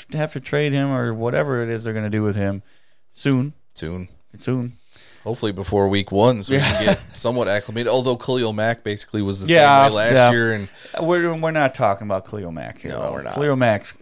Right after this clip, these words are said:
Speaker 1: a stellar player,
Speaker 2: Yes.
Speaker 1: one of the best in the league, if not the best at this point.
Speaker 2: All right, fifteen seconds. Who you got?
Speaker 1: Texans.
Speaker 2: All right. We'll go with the Texans and see if the theory is true. Keyshawn Johnson, will he last
Speaker 1: He
Speaker 2: to
Speaker 1: will.
Speaker 2: pick one ninety-seven?
Speaker 1: One hundred percent.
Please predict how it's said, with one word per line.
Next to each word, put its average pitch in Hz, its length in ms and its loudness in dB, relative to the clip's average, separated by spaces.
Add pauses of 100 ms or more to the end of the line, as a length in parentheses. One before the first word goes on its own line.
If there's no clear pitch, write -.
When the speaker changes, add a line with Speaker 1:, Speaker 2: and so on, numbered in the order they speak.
(160)
Speaker 1:
a 113 120 -4
stellar 87 500 -4
player, 71 360 -6
Speaker 2:
Yes. 95 100 -4
Speaker 1:
one 127 120 0
of 107 160 -4
the 107 180 -4
best 92 380 -6
in 104 220 -6
the 92 80 -10
league, 95 540 -8
if 113 240 -6
not 151 260 -2
the 123 100 -6
best 101 540 -8
at 113 160 -6
this 98 140 -10
point. 82 320 -14 (180)
Speaker 2:
All 101 100 -2
right, 107 140 -2
fifteen 113 340 -4
seconds. 104 340 0
Who 110 60 0
you 107 100 -2
got? 110 260 2 (580)
Speaker 1:
Texans. - 440 -14
Speaker 2:
All 73 300 -8
right. 50 320 -12 (180)
We'll 80 120 -14
go 82 120 -8
with 85 80 -6
the 92 60 -12
Texans 113 440 -2
and 127 120 -2
see 170 580 -2 (520)
if - 160 -12
the 90 80 -6
theory 101 440 -2
is 95 120 -2
true. 92 680 -2 (540)
Keyshawn 87 460 -10
Johnson, 104 500 -8
will 98 160 -8
he 101 140 -4
last 98 300 -4
Speaker 1:
He 180 160 -2
Speaker 2:
to 143 80 -4
Speaker 1:
will. 117 260 2
Speaker 2:
pick 127 80 0
one 127 260 2
ninety-seven? 113 720 0
Speaker 1:
One 156 200 4
hundred 127 320 0
percent. - 340 -10